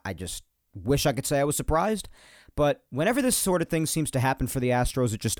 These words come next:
always seems to be Jose Altuve right in the middle of it every single freaking time. Every time. It's just funny how that happens.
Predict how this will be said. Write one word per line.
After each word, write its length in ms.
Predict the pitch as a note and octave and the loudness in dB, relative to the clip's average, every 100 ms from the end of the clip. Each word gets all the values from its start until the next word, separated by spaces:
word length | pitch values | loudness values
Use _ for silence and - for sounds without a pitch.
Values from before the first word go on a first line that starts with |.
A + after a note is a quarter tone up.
| - | 0
always 460 | D3 F3+ F#3 F3+ - | 4 4 4 2 0
seems 540 | - B2 A#2+ A#2 - | 0 2 2 0 -4
to 120 | B2+ | -6
be 360 | G2 G#2+ G2+ G2 | -4 -2 0 -2
Jose 340 | G2+ G2+ F#2+ | 0 0 2
Altuve 720 | G2 G2 F#2 - F#2 D#2+ E2+ D#2 | 0 0 -4 -2 -4 -2 -4 -4
right 400 | E2+ B2 D3+ - _ _ - | -2 0 0 -2 _ _ -4
in 380 | A#2+ A#2+ A#2+ A#2 | 0 2 2 0
the 80 | |
middle 380 | A2 F2 E2 D#2+ | -2 -4 -4 -4
of 100 | D2+ | -4
it 160 | F2 - | -6 -4
every 760 | A#2 D3 C#3+ A#2 G2+ A#2 C3 B2 | 0 0 0 -4 -6 -2 0 0
single 880 | B2 - - A2 A2 G#2 G2 G#2 G2 | -2 -4 -2 0 0 0 0 -2 -4
freaking 960 | - - G2 G2+ - - F#2 F#2 F2 | -10 -10 -6 -6 -6 -4 -4 -4 -8
time. 440 | - D#2 C#2 A1+ - - - - _ _ | -8 -6 -8 -10 -14 -20 -20 -20 _ _
Every 360 | D#3+ A#3 C#3+ C3+ | 2 4 2 0
time. 420 | B2+ E2 A1+ - _ _ _ _ _ _ _ _ _ _ _ _ _ _ - - | 2 0 -4 -12 _ _ _ _ _ _ _ _ _ _ _ _ _ _ -20 -6
It's 80 | |
just 180 | C#3 D#3+ | -4 -2
funny 240 | E3+ D3+ C3 | 0 2 2
how 100 | A#2 | 0
that 140 | G#2 | -2
happens. 420 | E2+ - - - | -4 -8 -14 -18